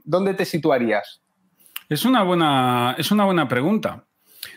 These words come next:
Speaker 2: Lo que pasa es que, em, <clears throat> yo creo que estoy muy cerca de ti en muchas cosas, porque a mí, em, yo me considero una per-, ahora que hay que decir progresista, se supone. Eh, una persona así,
Speaker 1: Puta
Speaker 2: ideas
Speaker 1: idea.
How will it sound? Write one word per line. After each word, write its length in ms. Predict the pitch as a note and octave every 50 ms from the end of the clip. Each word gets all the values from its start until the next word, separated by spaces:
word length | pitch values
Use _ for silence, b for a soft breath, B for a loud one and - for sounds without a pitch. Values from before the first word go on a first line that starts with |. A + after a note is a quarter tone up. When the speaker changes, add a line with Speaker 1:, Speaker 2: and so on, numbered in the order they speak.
| B B
Speaker 2:
Lo 100 | C3+ B2
que 120 | B2 C3+
pasa 240 | B2 E3+ D#3+ - A3+
es 100 | A3+ -
que, 300 | - A#3 A#3 B3 B3 - -
em, 1040 | E3+ D#3+ D3+ D3 D3 C#3+ C#3 C3+ C3+ C3+ C3 B2+ B2+ B2 B2 A#2+ A#2 A2+ A2 - _ _ _ _ -
<clears throat> 640 | - - - _ _ _ _ _ _ _ _ _ -
yo 260 | F3 C3 E3 A3+ A#3+
creo 160 | E4 F4 D4
que 60 | D4
estoy 580 | A#3 - - B3 C#4 C#4 C4+ - - - _ _ _ _ _ _ _ _ - D3 - _ _
muy 220 | - F3+ G#3 B3+ C#4
cerca 340 | - - C#4 C#4 - C#4+ A#3+
de 120 | G3+ F3
ti 240 | C#3+ - B3+ C#4 B3+
en 120 | G#3+ F#3+
muchas 320 | G3+ A#3 A#3 B3+ A3 - -
cosas, 380 | - B3+ A#3+ - - A2 -
porque 240 | - D#3 D#3 C3+ E3
a 60 | E3
mí, 260 | G3 A#3+ C4 C4+ B B B B B B B B B _ -
em, 680 | D#3+ D#3+ E3+ E3 D#3+ D#3 D#3 D3+ C#3+ C3+ A#2+ - - - _ _ _ _ _ _ _ _ _ _ _ _ _ _
yo 180 | - C3 D#3+ G3+
me 100 | A3+ A3+
considero 480 | A3 G#3 F3+ - F#3 F3+ F#3 F#3 F3+ F3
una 240 | F3 E3+ E3 D#3
per-, 220 | D#3 D#3+ - C3+ - -
ahora 260 | E3+ F#3+ G#3 A#3+ A#3+
que 60 | G#3+ G#3+
hay 40 | G#3
que 80 | F#3+ E3
decir 280 | D3+ C3 - C#3+ A2+
progresista, 680 | - C3 B2+ B2+ B2 B2+ - - F#3 E3 - - A2 G#2
se 120 | - A#2+
supone. 500 | - - A#2+ - - G#2 G2+ F2+ - - _ _ _ _ _ -
Eh, 200 | A2+ A2+ A2 A2+
una 180 | A#2 B2 B2 A2
persona 400 | A2 A#2 - - B2 A#2+ A#2 A2+
así, 460 | G#2+ - - D3+ C3 A#2 - - -
Speaker 1:
Puta 240 | - A2 G2 G#2+ A2
Speaker 2:
ideas 320 | A2+ A#2 A#2+ A#2 - G#3 G#2+
Speaker 1:
idea. 120 | -